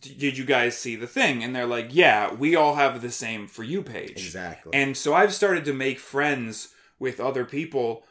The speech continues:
Speaker 1: who have the exact, like, I have more friends now that are autistic A D H D.
Speaker 2: Mm-hmm.
Speaker 1: Like, I even found a friend who's got autism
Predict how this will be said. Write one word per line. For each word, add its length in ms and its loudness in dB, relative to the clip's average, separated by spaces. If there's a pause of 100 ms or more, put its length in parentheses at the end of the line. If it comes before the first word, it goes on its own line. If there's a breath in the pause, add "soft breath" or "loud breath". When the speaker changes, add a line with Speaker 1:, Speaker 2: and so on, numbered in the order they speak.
(100)
Speaker 1:
who 100 0
have 200 0
the 120 2
exact, 540 0
like, 200 0
I 140 4
have 220 2
more 320 0
friends 400 -2
now 180 2
that 100 0
are 180 -2
autistic 540 -2
A 160 -2
D 140 -2
H 300 -2
D. 340 2
Speaker 2:
Mm-hmm. 100 -10 (380 soft breath)
Speaker 1:
Like, 220 -2
I 160 8
even 220 6
found 260 4
a 80 2
friend 380 4
who's 320 2
got 260 4
autism 400 2